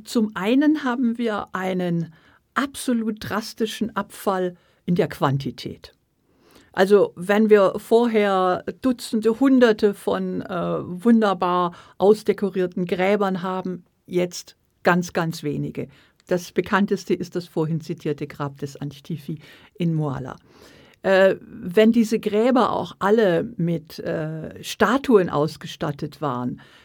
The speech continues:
die als Ersatzkörper des Verstorbenen fungieren sollten,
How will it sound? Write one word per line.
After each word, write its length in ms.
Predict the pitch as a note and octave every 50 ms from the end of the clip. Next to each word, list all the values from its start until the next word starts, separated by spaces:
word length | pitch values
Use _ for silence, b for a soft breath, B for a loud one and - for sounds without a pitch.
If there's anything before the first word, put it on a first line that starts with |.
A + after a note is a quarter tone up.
| b b b b -
die 180 | - F3 - -
als 200 | D3 D#3+ - -
Ersatzkörper 1120 | - E3 E3 - - A3 A#3 - - - - - - - G#3 G3+ G3+ A3+ A3 - A3 F3 D3
des 220 | E3+ D#3+ D#3+ -
Verstorbenen 880 | - - E3 - - - F3+ F3+ A3 A#3+ A#3 G3 E3 D3+ C#3+ D3 D#3 D#3
fungieren 680 | - - F#3+ F3 E3+ F3 F3+ F3 F3 E3+ D#3+ D#3 D#3
sollten, 540 | D3+ D#3+ D3+ D3+ D#3+ E3 - G#3 G#3 G#3+ G#3+